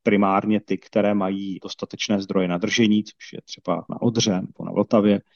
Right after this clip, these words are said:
Na druhou stranu, vy jste tu zmiňoval, eh, Moravu, ale stejně tak i řeka Dyje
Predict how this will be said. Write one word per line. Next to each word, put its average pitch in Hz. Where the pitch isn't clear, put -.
Na 87
druhou 98
stranu, 95
vy 92
jste -
tu -
zmiňoval, 90
eh, 90
Moravu, 107
ale 101
stejně 101
tak -
i 113
řeka 104
Dyje 101